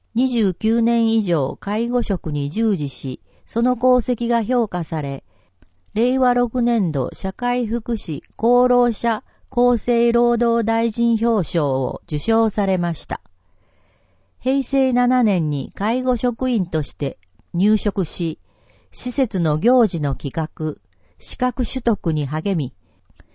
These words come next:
現在は主任として後輩指導にも尽力。利用者と向き合う中で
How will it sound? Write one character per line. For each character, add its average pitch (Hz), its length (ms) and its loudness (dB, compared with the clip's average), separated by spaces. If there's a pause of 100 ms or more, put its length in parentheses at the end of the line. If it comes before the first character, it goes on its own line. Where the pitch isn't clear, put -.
(160)
現 269 260 2
在 170 280 2
は 139 180 -4
主 - 160 -4
任 240 300 0
と 226 120 -2
し - 120 -8
て 202 260 -4 (300)
後 254 260 0
輩 240 200 -4
指 226 300 -2
導 180 160 4
に 170 120 0
も 139 180 -2
尽 151 300 -2
力。 143 360 -6 (920)
利 214 160 0
用 254 200 4
者 180 180 -2
と 151 260 -4
向 156 160 -4
き 254 200 -4
合 247 100 2
う 190 100 2
中 170 300 -2
で 143 240 -6